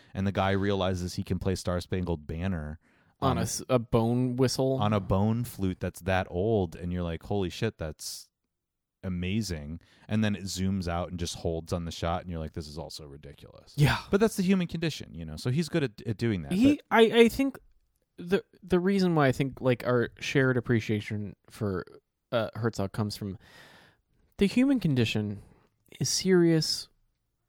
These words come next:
Speaker 2: painful, and full of strife. But God, isn't it funny?
Speaker 1: Yeah, for sure.
Speaker 2: It's fucking hilarious. Like, and, like, you know, I, I don't know if that's just, like, being a weird, you know,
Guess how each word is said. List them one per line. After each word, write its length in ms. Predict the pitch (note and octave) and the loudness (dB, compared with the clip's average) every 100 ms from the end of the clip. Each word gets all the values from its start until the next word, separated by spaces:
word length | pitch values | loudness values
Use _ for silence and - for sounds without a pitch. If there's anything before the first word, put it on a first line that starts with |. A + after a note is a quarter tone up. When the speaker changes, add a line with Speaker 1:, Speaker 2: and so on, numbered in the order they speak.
| _ _ _ _ _ - | _ _ _ _ _ 0
Speaker 2:
painful, 680 | D3+ C#3 C3 C3 A#2+ B2 - - _ - | 4 4 4 4 4 0 -8 -20 _ -4
and 400 | B2 A2+ A2 - _ _ _ _ _ _ | 0 0 -2 -6 _ _ _ _ _ _
full 360 | - - C#3+ C3 | -10 0 4 4
of 200 | A#2+ - | 2 -2
strife. 600 | - - F#2+ - - - - _ _ _ _ _ _ - - | -6 -4 -4 -6 -18 -20 -20 _ _ _ _ _ _ -20 -12
But 120 | - C3 - | -8 -8 -4
God, 280 | D3 C#3+ B2+ | -2 0 0
isn't 240 | A#2 A2+ | -2 -6
it 100 | G#2 | -8
funny? 440 | - - - - _ _ _ _ _ _ _ _ | -12 -18 -20 -20 _ _ _ _ _ _ _ _
Speaker 1:
Yeah, 220 | D#3+ C#4 - - _ - | -6 -6 -8 -16 _ -12
for 120 | C#3+ | -10
sure. 240 | - C4 - _ _ _ _ _ - | -10 -14 -18 _ _ _ _ _ -2
Speaker 2:
It's 200 | D3 - | -2 -2
fucking 460 | - F3 - C#3+ | -2 0 2 0
hilarious. 380 | A#2+ B2 A2 - | 0 0 -2 0
Like, 240 | C3 C3 A#2 | 2 4 6
and, 240 | D#3 A#2 | 2 6
like, 220 | E3 D#3+ | 8 8
you 180 | B2+ F3+ | 6 6
know, 80 | D#3+ - | 6 4
I, 140 | C#3+ - | 0 4
I 80 | F#3 | 6
don't 140 | G#3 | 8
know 100 | G3+ | 8
if 80 | D#3+ | 8
that's 220 | D#3 - | 6 4
just, 260 | - C#3 - | 4 2 6
like, 180 | C3 A2 - B2+ | 4 4 -6 0
being 200 | C3 B2 | 2 4
a 60 | |
weird, 520 | A2+ A#2+ A#2+ A#2 A2+ - | 4 4 4 4 2 -2
you 120 | B2 | -2
know, 280 | A2+ G2+ G2+ | 0 0 -4